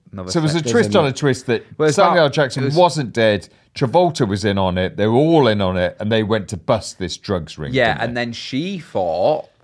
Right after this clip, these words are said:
Speaker 1: Travolta was the baddie.
Speaker 3: Yeah.
Speaker 2: Yeah. But he wasn't.
Speaker 3: But he wasn't.
Speaker 2: Not John.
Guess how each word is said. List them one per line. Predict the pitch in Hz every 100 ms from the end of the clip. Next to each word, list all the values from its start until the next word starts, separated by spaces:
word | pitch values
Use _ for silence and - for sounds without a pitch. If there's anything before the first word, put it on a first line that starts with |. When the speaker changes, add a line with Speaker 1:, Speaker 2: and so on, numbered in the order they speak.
| _ _ -
Speaker 1:
Travolta | 120 104 131 185 165
was | 127 104
the | 104
baddie. | 95 92 90 85
Speaker 3:
Yeah. | 120 120 113 113
Speaker 2:
Yeah. | - _ _ _ _ _ _ _ -
But | 90
he | 127
wasn't. | 110 64 65 62
Speaker 3:
But | 98
he | 104
wasn't. | 95 90 90 92 101
Speaker 2:
Not | 127 127
John. | 120 117 95